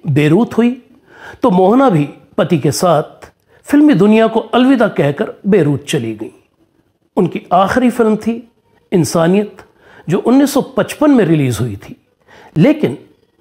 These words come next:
उनकी दो फिल्में स्वर्ण सुंदरी और बागी सिपाही उनके फिल्मी दुनिया को अलविदा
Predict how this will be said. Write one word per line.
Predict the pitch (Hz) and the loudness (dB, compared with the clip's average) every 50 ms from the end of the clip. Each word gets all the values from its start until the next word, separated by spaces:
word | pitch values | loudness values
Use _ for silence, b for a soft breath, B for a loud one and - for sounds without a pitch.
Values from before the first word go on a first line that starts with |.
| _ _ _ _ _ _ - | _ _ _ _ _ _ -2
उनकी | 220 196 160 131 | -2 -2 -2 -4
दो | 107 123 131 196 254 302 | -6 -4 0 0 0 0
फिल्में | 294 - 233 185 143 127 120 - - - - _ _ _ _ _ _ _ _ _ _ _ _ _ _ _ - | 0 0 -2 -2 -2 -4 -6 -8 -12 -18 -20 _ _ _ _ _ _ _ _ _ _ _ _ _ _ _ -14
स्वर्ण | - - - 165 156 151 123 | -4 -2 0 0 2 0 -2
सुंदरी | - - 185 185 190 220 247 269 277 - - _ _ _ _ _ | -2 0 0 2 2 2 0 -2 -4 -6 -12 _ _ _ _ _
और | - 156 139 | -4 -4 -2
बागी | 117 113 156 156 180 214 240 220 | -2 0 0 2 2 2 2 2
सिपाही | - - 147 - 196 190 185 160 113 - - - _ _ b b b b b b b b b b | 0 -2 -4 -2 0 0 0 0 -2 -6 -12 -20 _ _ b b b b b b b b b b
उनके | 247 269 269 - 233 | -2 0 0 0 -2
फिल्मी | - - - - - 247 220 220 - - | -4 -6 -8 -2 0 2 4 4 4 4
दुनिया | 208 202 196 190 185 180 | 2 2 2 2 2 2
को | 175 - 202 | 0 0 -2
अलविदा | 202 - - 196 165 143 156 170 151 185 | -4 -2 0 0 0 2 2 0 0 0